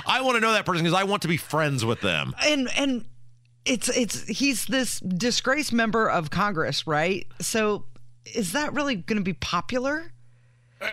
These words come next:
Speaker 1: well,
Speaker 2: Apparently, he had to raise his price.
Speaker 1: Well, maybe he's, maybe there's, you know, there's obviously a, a window. You know, he's gonna have fifteen minutes of fame,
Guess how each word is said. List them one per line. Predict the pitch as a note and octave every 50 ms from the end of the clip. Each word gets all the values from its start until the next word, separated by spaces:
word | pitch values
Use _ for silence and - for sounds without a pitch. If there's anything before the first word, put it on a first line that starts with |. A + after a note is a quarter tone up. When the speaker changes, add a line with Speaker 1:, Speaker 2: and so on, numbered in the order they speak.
| A3 A#3+
Speaker 1:
well, | G#3+ A3+ A3 G#3 A#3 A3+ F3
Speaker 2:
Apparently, | - B3 - A#3 C4+ D#4+ F#4 G#4+ F4+ D4+ D4 D4+ E4
he | E4 D4 D4+
had | D4 D4 C#4
to | A3+ C4
raise | A3 C4+ C#4 C4+ A3
his | G#3+ A3 G3+
price. | - - A#3+ G#3+ D#3 A2+ - - - D3+
Speaker 1:
Well, | F3+ F#3 F3 D#3 D3 D3 - - E3
maybe | D#3+ E3 F#3 F#3 G#3 F#3
he's, | D#3+ F3 F3 D#3+ C#3 - - -
maybe | C#3 C#3 C#3+ D3
there's, | C3+ C#3+ C3 B2 - -
you | - - -
know, | F#2 F2+
there's | G2 A2 G2+
obviously | A#2+ A2+ A2+ A#2+ A#2 - - A2+
a, | G2+ - - - -
a | B2 A2+ G2+
window. | F2+ F#2+ A#2+ B2+ B2+ G#2+ F2+ D#2+ D#2 C#2+ C#2+ E2+ F2+ - - - - - - -
You | - -
know, | F2+ D#2 C#2+ D2 F2+
he's | G#2+ - G2+ G2 G2+ E2
gonna | - B2 A2+ G#2
have | G#2 A2 G#2 -
fifteen | - A2+ G#2+ - - - A2 G#2+
minutes | G#2+ G#2 G2+ - -
of | A2+ -
fame, | - F#2 D#2 D2 C#2 C2+ D2 -